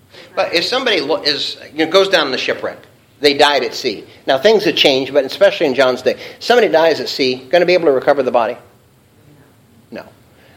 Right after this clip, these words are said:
I mean, if it goes out there, you know, in the middle of the ocean and somebody sinks, he's gone. You know, we're, we're, we're not gonna be able to have any kind of burial for him. So when we think about sea, that is one of the places where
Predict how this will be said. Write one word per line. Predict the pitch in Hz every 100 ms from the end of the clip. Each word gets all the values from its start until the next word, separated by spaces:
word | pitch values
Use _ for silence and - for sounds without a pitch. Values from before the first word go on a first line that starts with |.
| -
I | 139
mean, | 165
if |
it | 160
goes | 175 175
out | 160
there, | 165 156 151
you | 131
know, | 123
in | 123
the |
middle | 151 156
of |
the | 139
ocean | 143 147 139
and | 123
somebody | 143 139 127
sinks, | - 135 135 - -
he's | 190 -
gone. | 110 82 - -
You | 120 120
know, | 120 123
we're, | 127 123
we're, | 117 117 107
we're | 120
not | 135 131
gonna | 127 - - -
be | 143
able | 143 127
to |
have | 131
any | 123
kind | 120 123
of | 113
burial | 120 107 104
for | - 98
him. | - - _ _ _ _ _ _
So | - 180 160
when | 160 160
we | 147
think | 226
about | 226 180 -
sea, | - - 156 98 - _ _ _ _ _ 127
that | 160 175
is | 185 180 165 -
one | - 151
of | 170
the | 170
places | 160 139 143 139 127
where | 127 139 135 127 -